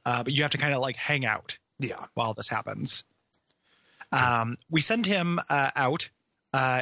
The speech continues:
Speaker 1: into these little, like, cave entrances here,
Speaker 2: Mm-hmm.
Speaker 1: um, in order to get this other weapon called the, uh, Hypoatomizer,
Speaker 2: <laughs>
Speaker 1: um, which shoots blue bullets that shoot off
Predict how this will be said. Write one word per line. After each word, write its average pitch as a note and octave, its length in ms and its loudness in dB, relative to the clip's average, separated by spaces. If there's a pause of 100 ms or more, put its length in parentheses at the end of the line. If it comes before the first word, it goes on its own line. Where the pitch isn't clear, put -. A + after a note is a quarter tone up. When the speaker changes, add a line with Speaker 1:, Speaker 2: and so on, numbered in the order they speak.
Speaker 1:
into C#3 200 0
these B2+ 200 2
little, B2+ 320 2
like, B2 300 -4
cave D3+ 260 0
entrances A2+ 480 -2
here, A#2 280 0 (180)
Speaker 2:
Mm-hmm. C#3 180 0 (220)
Speaker 1:
um, B2+ 200 2
in C3+ 80 4
order C#3 100 6
to C#3 60 4
get C#3 100 0
this B2 140 -2
other B2 160 0
weapon E3+ 320 2
called B2 280 -2
the, B2 180 -2
uh, A2+ 140 0 (180)
Hypoatomizer, C3 1200 0
Speaker 2:
<laughs> E3 680 -2
Speaker 1:
um, A#2 440 2
which C3 220 -2
shoots C#3 200 0
blue G#3 200 2
bullets F3 340 2
that D3 160 0
shoot C#3+ 220 0
off B2+ 220 0